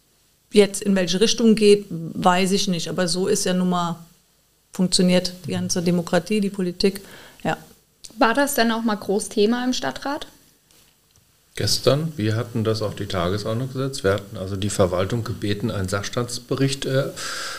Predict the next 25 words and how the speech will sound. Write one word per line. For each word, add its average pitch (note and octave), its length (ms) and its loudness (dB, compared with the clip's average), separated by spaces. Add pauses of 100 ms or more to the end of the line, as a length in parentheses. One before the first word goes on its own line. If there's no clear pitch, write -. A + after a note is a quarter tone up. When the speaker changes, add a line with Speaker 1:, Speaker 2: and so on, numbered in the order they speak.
(180)
Speaker 3:
äh, B2 220 2
dann A#2+ 220 2
auch, A#2+ 340 -4
äh, B2 80 -2
dem, A#2 300 -2
dem, A2+ 260 -2
dem, A2+ 360 -2
äh, G#2+ 280 -4
Stadtrat A#2 480 -4
zu B2+ 120 -6
präsentieren. A2+ 760 0
Als A2+ 220 0
wir A#2+ 60 -2
diesen A#2 220 -4
Antrag A#2+ 360 -6
gestellt A#2+ 420 -2
haben, C#3 360 -2 (300)
war G#2+ 160 2
die A2+ 140 -2
Allgemeinverfügung A2 1080 -2
noch F#2+ 140 -2
nicht A2 240 0
in C3+ 120 4
der C3 160 4
Welt. D3 340 -4